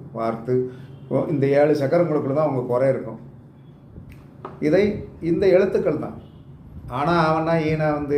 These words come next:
எழுதுறதுக்கு, எழுதுக்கு இல்லையா? உயிரெழுத்து. அப்ப அந்த உயிரெழுத்தில் இருக்கின்ற நெடில் எழுத்துக்கள் தான்.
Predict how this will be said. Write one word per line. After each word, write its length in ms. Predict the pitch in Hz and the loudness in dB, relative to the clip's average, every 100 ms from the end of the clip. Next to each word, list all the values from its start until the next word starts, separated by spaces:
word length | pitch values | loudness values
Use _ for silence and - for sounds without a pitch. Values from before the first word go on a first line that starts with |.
| 139 | 0
எழுதுறதுக்கு, 380 | 131 131 131 127 | 0 -2 -2 0
எழுதுக்கு 200 | 131 135 | 0 -2
இல்லையா? 220 | 123 123 | -2 -2
உயிரெழுத்து. 680 | 113 104 139 156 151 127 - 107 - - - - - - | -2 -2 2 2 2 -2 -6 -10 -12 -18 -18 -18 -18 -8
அப்ப 220 | 143 143 | -2 0
அந்த 140 | 139 131 | 2 0
உயிரெழுத்தில் 800 | 131 170 214 220 214 190 170 | 2 4 6 6 6 4 0
இருக்கின்ற 640 | 156 147 127 127 113 117 113 | 0 -2 -4 -6 -6 -6 -6
நெடில் 500 | 110 131 165 214 196 | -6 -4 0 2 4
எழுத்துக்கள் 460 | 165 139 123 123 113 | 4 0 -2 -4 -4
தான். 340 | 107 101 - | -8 -10 -12